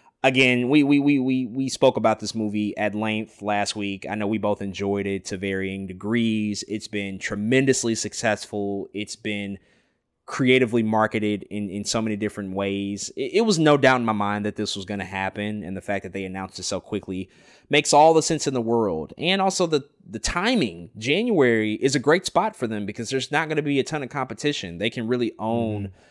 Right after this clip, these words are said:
Speaker 1: this real estate in January and take a lot of advantage, uh, uh,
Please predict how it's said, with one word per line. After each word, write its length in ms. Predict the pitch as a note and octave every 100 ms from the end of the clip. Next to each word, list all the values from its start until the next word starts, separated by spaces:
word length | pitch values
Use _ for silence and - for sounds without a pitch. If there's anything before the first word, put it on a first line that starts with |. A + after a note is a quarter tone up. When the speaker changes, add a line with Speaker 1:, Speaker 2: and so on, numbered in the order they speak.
| _ -
Speaker 1:
this 180 | G2+ A#2
real 260 | G#2+ A#2+ A#2
estate 260 | - A2
in 60 | G2+
January 560 | G#2 A2+ G#2+ G2+ G2 F#2+
and 80 | F#2
take 180 | -
a 40 | G2
lot 220 | F#2+ G#2+
of 60 | F2+
advantage, 360 | G2 A2+ F#2+ -
uh, 60 | G#2
uh, 220 | -